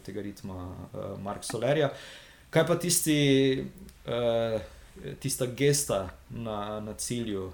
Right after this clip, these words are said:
eh, kaj, kaj bi rekli, komu je bilo to namenjeno? Jaz osebno pojma nimam. Eh, ima mogoče kdo kaj več, eh, informacij ali pa, ali pa lahko kaj več, eh, eh,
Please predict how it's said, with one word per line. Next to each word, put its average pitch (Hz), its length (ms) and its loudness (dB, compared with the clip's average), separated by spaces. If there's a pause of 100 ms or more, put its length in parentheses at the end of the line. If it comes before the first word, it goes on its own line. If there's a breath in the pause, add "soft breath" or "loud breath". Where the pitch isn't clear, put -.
(180)
eh, 104 380 -8 (800 loud breath)
kaj, 151 280 6 (220)
kaj 165 180 6
bi 156 120 6
rekli, 143 300 4
komu 143 220 4
je 127 60 4
bilo 127 120 0
to 139 220 4
namenjeno? 107 560 0
Jaz 135 320 4
osebno 131 480 0 (160)
pojma 131 280 2
nimam. 156 300 -2 (320)
Eh, 113 840 2 (720)
ima 139 240 6
mogoče 139 380 2
kdo 127 200 -2
kaj 127 140 2
več, 127 400 0
eh, 98 240 -4 (480 loud breath)
informacij 120 760 0
ali 107 260 0
pa, 104 380 0 (580 loud breath)
ali 113 160 -2
pa 117 80 2
lahko 117 260 0
kaj 131 220 4
več, 127 320 4 (120)
eh, 101 460 -4 (560)
eh, 107 220 -8